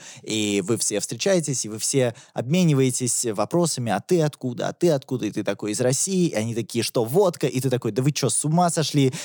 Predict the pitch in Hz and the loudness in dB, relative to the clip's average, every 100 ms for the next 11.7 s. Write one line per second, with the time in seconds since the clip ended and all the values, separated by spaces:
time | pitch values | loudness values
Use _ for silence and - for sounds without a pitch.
0 | - - 294 311 240 220 220 196 170 170 | -12 0 2 4 2 2 2 4 2 0
1 | 175 160 170 180 151 143 135 214 143 113 | 0 0 0 0 0 0 2 2 0 0
2 | - - - 117 107 101 95 - 117 120 | -4 -4 -4 -2 -2 -2 -8 -6 -6 -8
3 | - 135 123 - 110 95 151 151 120 143 | -6 -2 -2 -2 -2 0 2 2 2 0
4 | 151 160 175 - 151 139 170 156 104 101 | 2 2 2 2 0 0 -2 -4 -4 -2
5 | 104 139 113 127 185 - - 120 135 139 | 0 0 -2 0 0 0 -8 -4 2 2
6 | 135 131 139 151 247 - 143 117 107 - | 4 0 0 -2 -4 -4 0 0 -2 -8
7 | - - 240 254 185 95 - 107 101 110 | -4 -2 0 -2 -6 -8 -10 -8 -6 -4
8 | 107 113 - 127 123 110 107 95 - 104 | -6 -8 -4 -2 0 -2 -4 -6 -6 -6
9 | 104 - 123 113 127 113 107 101 107 98 | -6 -4 -4 -2 -2 -2 -6 -8 -8 -8
10 | 92 95 92 90 139 196 294 180 147 170 | -8 -8 -8 -8 -4 -4 -2 -2 0 0
11 | 156 - 113 117 - 117 110 | -2 -6 -2 -2 -2 -8 -10